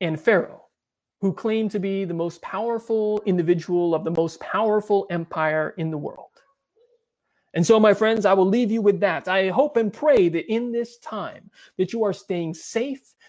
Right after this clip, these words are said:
that you are keeping well, that you are walking in blessings, and that you are channeling blessings to those around you, that you are a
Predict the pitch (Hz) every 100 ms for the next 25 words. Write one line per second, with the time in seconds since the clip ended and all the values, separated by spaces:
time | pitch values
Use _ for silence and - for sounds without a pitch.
0 | _ 190 190 220 208 196 - 226 214 196
1 | 196 185 147 165 - 214 175 156 160 277
2 | 294 269 254 226 240 247 202 214 220 -
3 | 233 254 233 247 285 294 262 247 - 240
4 | 302 277 269 220 233 233 226 - - -
5 | - 302 349 311 269 254 208 220 226 -
6 | 226 214 185 190 190 175 180 175 185 185
7 | - 214 - 240 254 214 156 - -